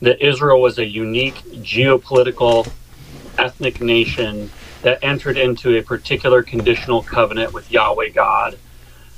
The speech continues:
um, in order to remain in a particular land. Uh, I think when you understand that there's, there's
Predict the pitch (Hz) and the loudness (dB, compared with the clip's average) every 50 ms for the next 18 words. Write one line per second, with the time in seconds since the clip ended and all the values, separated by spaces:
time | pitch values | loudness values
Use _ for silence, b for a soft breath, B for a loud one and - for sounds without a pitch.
0 | - - 110 107 104 104 104 107 110 110 107 107 104 - - - - - - 127 | -8 -4 -2 0 0 2 0 0 -2 -4 -6 -10 -12 -14 -18 -20 -12 -4 0 2
1 | 120 117 117 120 117 - - 127 117 117 110 110 110 110 107 104 104 104 101 101 | 2 4 4 2 0 -2 -2 0 0 2 0 0 -2 -4 -4 -4 -4 -6 -6 -8
2 | 95 - - - - - - - - - 120 117 113 107 104 104 101 101 - - | -10 -14 -20 -20 -20 -20 -20 -14 -4 0 2 2 2 2 2 0 0 -2 -4 -8
3 | - - - - - - - 120 - - 107 - - 110 104 101 95 95 - - | -14 -20 -20 -20 -10 -6 -6 -4 -2 -4 -4 -2 0 2 4 4 4 2 -2 -8
4 | - - 110 107 107 98 98 98 98 90 - - - B B B B B B B | -10 -6 -2 0 0 0 -2 -4 -6 -8 -10 -14 -18 B B B B B B B
5 | B B B B B B B B B B - - - - 110 107 101 98 98 104 | B B B B B B B B B B -18 -6 -2 2 2 4 4 4 2 2
6 | 95 - - - 120 123 - - 143 127 120 - - 120 120 120 120 117 117 120 | 0 0 2 2 2 2 4 4 4 4 4 4 6 6 8 8 8 8 8 6
7 | 120 113 117 131 - 139 139 127 117 117 113 - - - 131 123 120 113 110 139 | 6 4 4 2 4 4 4 4 4 2 2 0 -2 0 2 2 2 2 2 -2
8 | - 107 120 117 113 113 107 - - - - - - - - - - - - 120 | -2 0 2 2 2 2 0 -2 -8 -16 -18 -20 -20 -20 -20 -20 -20 -18 -6 0
9 | 117 120 120 117 113 110 104 - - - - - - | 2 4 4 4 2 0 -2 -6 -10 -14 -14 -14 -16